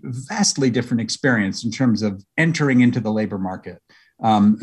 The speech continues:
you know, if you, if you graduated, um, school and entered the labor market in two thousand nine,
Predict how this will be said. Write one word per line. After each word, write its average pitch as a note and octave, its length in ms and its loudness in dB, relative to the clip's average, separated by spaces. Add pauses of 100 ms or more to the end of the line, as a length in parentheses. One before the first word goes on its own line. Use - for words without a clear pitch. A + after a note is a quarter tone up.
(140)
you C#3+ 80 4
know, B2+ 160 4
if B2 120 -4
you, G#3 320 4
if C3+ 200 -6
you F3 100 -4
graduated, D3 840 0 (120)
um, A2+ 240 0
school D#3+ 580 2
and C3 160 -2
entered D3 240 -2
the B2 80 -6
labor C#3+ 240 -4
market B2 320 -2
in A2 100 0
two D3+ 140 -6
thousand A#2+ 380 0
nine, D#3 500 0